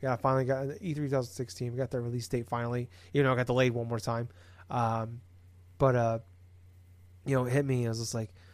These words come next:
and playing through that game, it's just like, man, this is like, I don't know. I just kept thinking about Gertie a lot playing through that game, and I was just like, uh, like, and I was just like, the, the, like, how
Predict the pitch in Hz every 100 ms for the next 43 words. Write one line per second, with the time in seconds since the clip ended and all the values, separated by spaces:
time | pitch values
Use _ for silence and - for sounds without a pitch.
0 | - - - 147 135 180 185 165 131 123
1 | 131 135 110 127 - 120 151 139 131 -
2 | 131 113 - - - - - - 190 170
3 | 127 147 - 196 - 156 143 120 151 127
4 | 127 117 107 101 - 127 117 113 113 120
5 | 113 113 - - - - - - 110 110
6 | 113 113 117 113 120 - 120 - 156 -
7 | 170 147 147 135 139 127 - - - -
8 | - - - 151 139 127 143 - - -
9 | - 147 147 143